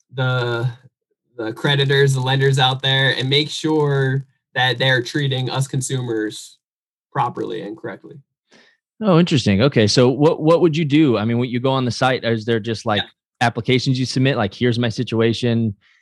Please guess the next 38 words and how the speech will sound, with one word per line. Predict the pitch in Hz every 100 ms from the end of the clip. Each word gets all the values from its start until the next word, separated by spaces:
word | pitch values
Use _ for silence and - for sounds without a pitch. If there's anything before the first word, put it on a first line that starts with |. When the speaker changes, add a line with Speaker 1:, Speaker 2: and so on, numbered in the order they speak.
| _ _ _ -
Speaker 2:
Can | 113
you | 107
Speaker 1:
Yeah. |
Speaker 2:
help?" | 107 123 160
And | 117 107
they'll | 107 98 - _ _ _ _ _
Speaker 1:
It's, | 208 110
Speaker 2:
connect? | 214
Speaker 1:
it's, | 240
like, | 233
multiple | 185 190 185 185
choice. | - 170 165 180 175
It's, | 147 - 151
you'll | 170
be | 170
done | 160 151 160 160
within | 156 160
fifteen | 147 160 147 165 151
minutes, | 151 160 165
ten, | 160 151
fifteen | 143 151 165 147
minutes. | 147 160 165 -
Um, | 151 147 147 143 135 135 -
so | - 151 151 143 143
you | 143
can | 151 147
jump | 156 156
on | 151 156
there | 160 160 165 165 156 139
and, | 143 135 135 135 131 127 - _ _ -
and | 139
it | 135
gives | 143 143
you | 139
multiple | 135 135 139
choice | 131 135 135 135
of | 123 113
what | 120 127 127 127